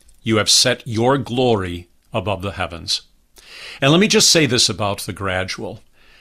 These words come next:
The Lord's name is majestic, and his glory is above the heavens, precisely because of the Lord's own shrewd ways, which are intended to call us back to his mercy and grace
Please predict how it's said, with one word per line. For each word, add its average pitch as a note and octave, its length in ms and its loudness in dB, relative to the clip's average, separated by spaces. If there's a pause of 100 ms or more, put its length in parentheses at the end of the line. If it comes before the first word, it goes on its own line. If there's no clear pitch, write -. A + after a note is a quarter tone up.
(480)
The C3+ 140 0
Lord's D#3+ 600 2
name B2 500 0 (200)
is D#3+ 340 4
majestic, A2+ 640 -2 (920)
and B2 220 2
his D#3+ 340 4
glory D3 540 0
is E3 280 6
above C3+ 280 0
the A2+ 100 -4
heavens, G2+ 520 -8 (420)
precisely - 880 0 (580)
because A#2 300 -2
of G#2+ 80 -4
the G#2+ 80 -6
Lord's G#2+ 480 -2
own G#2 400 -4 (120)
shrewd G#2+ 800 -4
ways, E2+ 560 -6 (560)
which A2+ 220 -2
are A#2 80 0
intended A2+ 420 -2
to G#2+ 60 -14
call G#2 300 -6
us - 120 -8
back G2 400 -8
to C#3+ 120 -12
his - 240 -4
mercy G#2 480 -4
and G2+ 200 -8
grace F2 540 -2